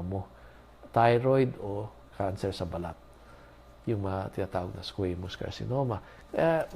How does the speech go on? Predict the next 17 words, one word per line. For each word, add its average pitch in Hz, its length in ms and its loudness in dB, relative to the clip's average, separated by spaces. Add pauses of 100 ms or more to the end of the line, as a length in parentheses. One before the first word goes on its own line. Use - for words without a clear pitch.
(260)
yung 202 320 6
behavior 196 480 8
kasi 175 240 2
nito, 165 240 2
napakabagal. 123 880 0 (1000)
Hindi 139 240 4
siya 131 560 6
aggressive. 110 720 0
May 220 160 6
occasional, 226 720 8 (480)
ah, 160 240 8
few, 196 480 6 (400)
mga 147 240 -4
five 147 240 6
percent 147 400 6 (160)
na 165 320 4
aggressive. 104 640 0